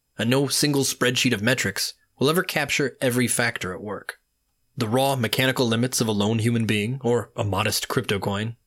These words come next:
are only a small basis of their potential. The right tools, the right information, and the right communication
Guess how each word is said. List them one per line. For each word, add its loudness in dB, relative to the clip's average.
are 0
only 4
a 4
small 2
basis 0
of -2
their -2
potential. -4
The 0
right 0
tools, 0
the -4
right 2
information, 0
and 0
the 0
right 2
communication 0